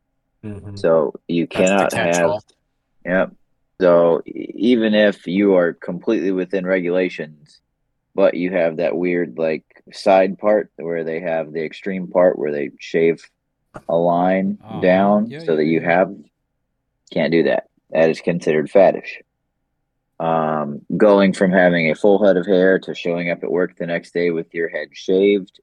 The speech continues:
Speaker 2: and picked, so, like, down to nothing cue ball, is considered faddish.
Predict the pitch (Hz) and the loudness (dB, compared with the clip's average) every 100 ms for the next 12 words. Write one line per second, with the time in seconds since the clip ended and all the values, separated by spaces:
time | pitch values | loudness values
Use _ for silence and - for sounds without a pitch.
0 | - 76 73 76 95 117 _ - _ - | -10 -8 -10 -6 -2 -2 _ -20 _ -8
1 | 76 73 71 67 69 71 - - 87 85 | -4 -2 -2 -2 -2 -4 -6 -6 -2 -2
2 | 82 - 80 82 - 92 85 - 107 120 | -2 -6 -4 -4 -2 -4 -4 0 4 4
3 | 139 151 _ _ _ _ _ _ - 107 | 2 -2 _ _ _ _ _ _ -4 -2
4 | 127 117 113 101 95 - 117 101 - | -2 -2 2 2 2 0 -2 -2 -10